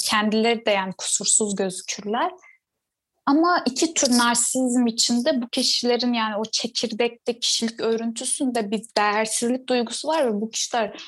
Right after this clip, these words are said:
kendilerini hiç sevmiyorlar. Yani zaten, e, yaptıkları şeyler de o kendini sevmemeyi örtmek için aslında, e, kullandıkları şeyler. İşte kişi kendini sevmiyor, ne yapıyor?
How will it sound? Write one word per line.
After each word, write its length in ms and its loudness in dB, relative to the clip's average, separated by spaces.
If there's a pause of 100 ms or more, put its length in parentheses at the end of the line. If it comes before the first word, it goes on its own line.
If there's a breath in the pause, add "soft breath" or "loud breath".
(140)
kendilerini 540 2
hiç 180 -4
sevmiyorlar. 840 0
Yani 280 -4 (420 loud breath)
zaten, 600 0
e, 80 -2 (360)
yaptıkları 640 -2
şeyler 720 2
de 260 0
o 240 0 (640)
kendini 420 0
sevmemeyi 720 -2 (140)
örtmek 480 -2
için 220 -2 (100)
aslında, 680 0 (300 loud breath)
e, 140 0
kullandıkları 720 2
şeyler. 420 -2 (140)
İşte 240 -2
kişi 280 2
kendini 420 2
sevmiyor, 540 2
ne 120 2
yapıyor? 560 -2